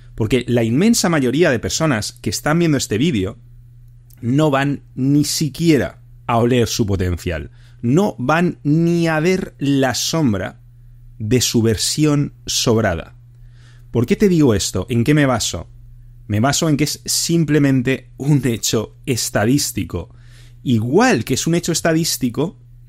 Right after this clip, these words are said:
que la mayoría de personas que me siguen sí van a ver su vida muy,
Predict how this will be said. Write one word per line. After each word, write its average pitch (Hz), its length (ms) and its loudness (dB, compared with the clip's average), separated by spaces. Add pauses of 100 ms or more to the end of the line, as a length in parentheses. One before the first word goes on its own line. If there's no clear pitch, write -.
(380)
que 143 180 4
la 123 160 2
mayoría 113 680 0
de 107 120 0
personas 104 840 -4 (100)
que 107 160 -2
me 98 220 0
siguen 113 680 -2 (880)
sí - 640 2
van 143 360 2
a 131 140 2
ver 123 300 -2 (580)
su - 320 0
vida 139 560 0
muy, 165 720 2